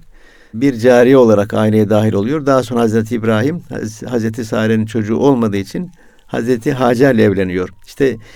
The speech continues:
İsmail Aleyhisselam Hazreti Hacer'den dünyaya gelecek ve eşler arasındaki bir kıskançlık sebebiyle Cenab-ı Hakk'ın emriyle Hazreti İbrahim,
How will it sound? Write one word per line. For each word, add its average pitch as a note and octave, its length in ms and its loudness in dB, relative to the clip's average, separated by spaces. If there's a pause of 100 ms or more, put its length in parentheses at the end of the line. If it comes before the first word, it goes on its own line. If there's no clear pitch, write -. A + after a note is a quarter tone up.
(260)
İsmail C#3 420 0
Aleyhisselam B2 540 0
Hazreti B2+ 320 -2
Hacer'den B2 580 2
dünyaya G#2 480 0 (760)
gelecek A2+ 680 -2 (720)
ve B2 380 -4
eşler A#2+ 540 -4
arasındaki A#2+ 440 -2
bir A2+ 120 -6
kıskançlık A#2+ 440 -8
sebebiyle A2 680 -2
Cenab-ı A#2+ 340 -2
Hakk'ın A#2 200 -6
emriyle A#2+ 400 -2
Hazreti A#2 520 -4 (960)
İbrahim, A2+ 680 -2